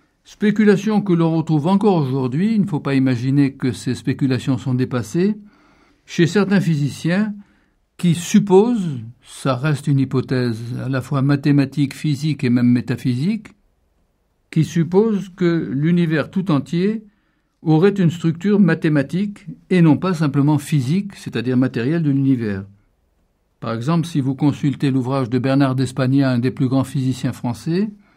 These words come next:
vous vous apercevez que dans son ouvrage Le réel voilé,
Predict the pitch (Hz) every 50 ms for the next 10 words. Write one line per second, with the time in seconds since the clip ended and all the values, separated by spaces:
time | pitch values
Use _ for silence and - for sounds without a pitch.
0 | _ _ _ _ _ _ _ _ - 147 131 135 143 127 156 147 135 165 147 -
1 | - 156 147 143 147 151 147 143 127 110 - - - _ _ _ _ _ _ _
2 | _ _ - - 143 135 123 135 127 - 151 151 156 147 127 135 151 147 131 117
3 | 127 131 127 113 113 156 160 160 147 139 127 110 123 123 120 120 120 151 180 214
4 | 233 226